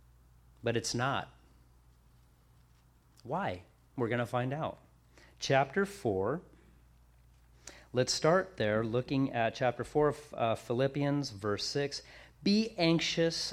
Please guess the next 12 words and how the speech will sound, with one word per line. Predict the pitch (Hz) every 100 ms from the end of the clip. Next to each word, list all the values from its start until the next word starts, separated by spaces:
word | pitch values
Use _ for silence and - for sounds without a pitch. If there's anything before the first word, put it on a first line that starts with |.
| -
for | - 131
nothing, | 113 104 104 123 123 135 135 - - _ - _ _ _ _ _ - _ - - -
but | 151
in | 156
everything | 151 175 202 202 170 131
by | 120 117
prayer | - - 131 143 165 175
and | 120 117
supplication | - 131 139 131 - 107 101 - 104 110 117
with" | 123 151 156 - - -
what? | 107 120 147 208 - - - - _ _ - - _ - - - -
"Thanksgiving. | - 160 165 160 - 120 101 147 165 143 147 135 113 98 92